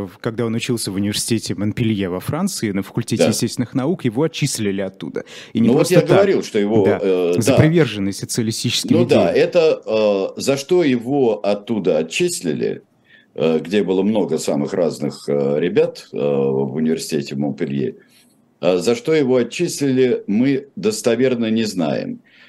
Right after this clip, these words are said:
Speaker 2: Э, надо посмотреть, э, запросить ректорат университета Монпелье,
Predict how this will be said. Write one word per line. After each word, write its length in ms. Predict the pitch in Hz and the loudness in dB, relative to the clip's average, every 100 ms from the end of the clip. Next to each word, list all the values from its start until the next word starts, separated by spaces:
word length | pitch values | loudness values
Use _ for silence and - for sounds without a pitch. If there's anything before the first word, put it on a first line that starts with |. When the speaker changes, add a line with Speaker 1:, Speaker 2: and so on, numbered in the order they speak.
| _ - | _ -6
Speaker 2:
Э, 300 | 80 87 90 | 0 2 2
надо 260 | 104 123 117 | 0 0 -2
посмотреть, 720 | - 123 123 120 90 - - | -2 -2 0 0 -2 -2 -2
э, 200 | 85 85 | 0 0
запросить 580 | 90 107 120 117 113 90 | 0 0 2 0 -2 -2
ректорат 640 | 98 92 - 110 95 76 | -2 -2 0 2 2 0
университета 600 | 82 82 82 - 98 - 78 | 0 0 0 -2 -2 -2 -2
Монпелье, 600 | 80 71 92 104 143 | -2 -2 -2 0 0